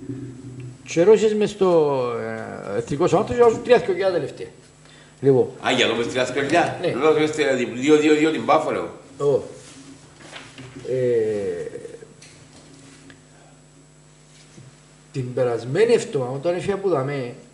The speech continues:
Speaker 1: και έτσι έχουμε στο μυαλό μας, είναι τα πελάρες που είπαμε δαμέ και είπαμε και τρία πράγματα καλά και τα λοιπά. Ε, είχαμε στο μυαλό μου ότι δεν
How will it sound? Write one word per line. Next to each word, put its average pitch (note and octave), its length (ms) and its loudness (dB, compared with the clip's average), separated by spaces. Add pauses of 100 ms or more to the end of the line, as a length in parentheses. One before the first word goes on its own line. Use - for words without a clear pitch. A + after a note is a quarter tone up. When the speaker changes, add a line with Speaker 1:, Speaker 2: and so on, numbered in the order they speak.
(640)
Speaker 1:
και A3+ 100 -2 (160)
έτσι - 180 -6
έχουμε F3 200 -6
στο F3 140 -6
μυαλό D3 220 -2
μας, D#3 200 -4
είναι D3 120 -12
τα C#3+ 80 -4
πελάρες C3 400 -6
που A2+ 60 -8 (160)
είπαμε C3 280 -6
δαμέ A#2+ 320 -10
και A#2+ 60 -10 (280)
είπαμε B2 180 -10 (160)
και - 60 -12
τρία B2 160 -4
πράγματα B2 280 -4
καλά A#2 300 -6
και G#2 80 -6
τα - 120 -6
λοιπά. - 260 -2 (2000)
Ε, - 760 -6
είχαμε G3 220 -2
στο G#3+ 160 -2
μυαλό F3 200 4
μου F#3+ 100 -4
ότι G3+ 260 2
δεν G3+ 100 -8